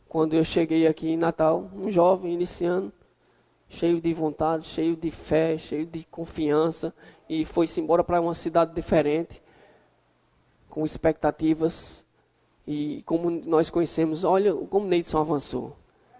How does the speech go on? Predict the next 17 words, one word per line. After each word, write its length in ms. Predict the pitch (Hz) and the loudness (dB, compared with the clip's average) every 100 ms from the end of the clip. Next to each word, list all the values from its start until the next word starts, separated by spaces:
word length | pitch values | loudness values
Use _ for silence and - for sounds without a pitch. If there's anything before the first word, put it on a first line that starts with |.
| _ _ | _ _
Fico 220 | - 160 - | -6 -6 4
feliz 420 | 196 175 175 180 | 4 4 0 -2
e, 340 | 175 156 156 _ _ _ _ _ | -2 -2 -6 _ _ _ _ _
e 120 | 165 | 2
honrado 420 | 160 151 156 170 | 4 4 4 4
em 100 | 175 | 0
poder 380 | 165 170 175 175 | 0 2 2 0
ter 340 | 175 180 185 - - _ _ - | 0 0 0 -4 -20 _ _ -12
acompanhado 560 | 135 165 170 160 156 | -4 -2 4 4 4
o 40 | 165 | 2
seu 160 | 180 | 2
progresso, 760 | 165 175 151 151 139 - - - _ _ | 6 6 6 2 0 -10 -14 -18 _ _
assim 240 | 220 339 | -2 -2
como 180 | 277 233 | -2 -4
tantos 320 | 240 240 202 | -2 -2 2
outros. 640 | 160 160 - - - - - _ _ - | 4 4 0 -14 -16 -16 -20 _ _ -10
Amém? 340 | 151 165 226 | -2 0 -2